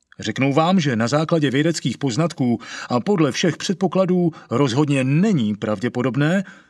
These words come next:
že byste narozeniny oslavila vaše vnoučata. A kdybyste se přece jen té stovky dožili,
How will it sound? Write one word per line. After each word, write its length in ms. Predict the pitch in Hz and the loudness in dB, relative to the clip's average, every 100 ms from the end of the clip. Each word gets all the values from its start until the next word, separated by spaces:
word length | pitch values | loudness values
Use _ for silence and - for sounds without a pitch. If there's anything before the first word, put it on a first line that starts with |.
| _ _ | _ _
že 120 | 110 | -6
byste 460 | 120 123 - 143 151 | -2 -2 -2 0 2
narozeniny 540 | 143 147 139 147 151 | 2 2 2 2 0
oslavila 460 | 165 151 151 147 156 | 0 -2 0 2 2
vaše 260 | 151 147 170 | 2 0 2
vnoučata. 540 | 190 196 143 - 90 _ _ - - | 2 0 -2 -4 -14 _ _ -14 -6
A 100 | - | 0
kdybyste 420 | 156 220 233 - 233 | 2 2 2 0 0
se 160 | 247 | 0
přece 640 | 240 - 269 - - 220 226 | -2 -2 -2 -2 -2 0 2
jen 380 | 220 202 135 | 2 2 2
té 240 | 104 135 113 | 0 0 0
stovky 420 | - 135 - 123 | 0 -2 0 -2
dožili, 420 | 113 110 113 101 | 0 0 0 -2